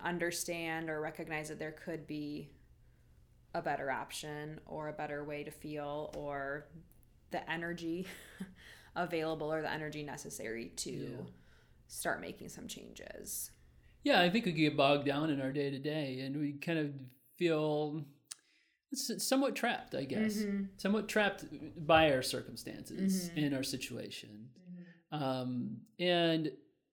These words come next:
Speaker 2: and I think, you know, when you, when you start to feel like that, you start to feel trapped. You start to
Speaker 1: Mm-hmm.
Speaker 2: feel like nothing has worked and I can't get anything to work, then it really is important to understand, uh, kinda what your capacity is.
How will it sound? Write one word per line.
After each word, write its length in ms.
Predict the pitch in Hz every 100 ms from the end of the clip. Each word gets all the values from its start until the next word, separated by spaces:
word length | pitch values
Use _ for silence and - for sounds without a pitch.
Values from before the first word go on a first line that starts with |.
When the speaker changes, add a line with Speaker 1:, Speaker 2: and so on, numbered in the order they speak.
| _
Speaker 2:
and 260 | 196 202 226
I 60 |
think, 260 | 233 277 277 - _
you 120 | 214
know, 120 | 220
when 140 | 208 214
you, 200 | 202 190
when 120 | 190
you 60 | 190
start 180 | 185 262
to 60 |
feel 260 | - 185 175
like 240 | 143 127
that, 140 | - 127
you 80 | 127
start 180 | 139
to 60 | 131
feel 320 | - 139 135
trapped. 500 | 135 123 - - -
You 60 | 131
start 260 | - 143
to 60 | 147
Speaker 1:
Mm-hmm. 80 | -
Speaker 2:
feel 240 | 151 139
like 320 | 131 123 120 - _ _ _ _ -
nothing 340 | 170 170 156
has 160 | 151 131
worked 480 | 127 127 123 131 -
and 80 |
I 80 | 139
can't 280 | 135 151 139
get 160 | 143 139
anything 420 | 139 143 139 131
to 100 | 131
work, 480 | 113 120 113 117 - _ _ _ _ _ _ - 165
then 200 | 165 214
it 80 | 233
really 280 | 208 208 196
is 140 | 220
important 500 | 208 160 - - 120 123
to 100 | 139
understand, 760 | 135 123 - 123 120 120 117 113 _ _ _ _ _ _ _ _ _ - -
uh, 280 | 151 147 131 123 120 123 - - - _
kinda 200 | - 190
what 220 | 170 180
your 60 | 151
capacity 540 | 143 139 127 117 - -
is. 320 | - -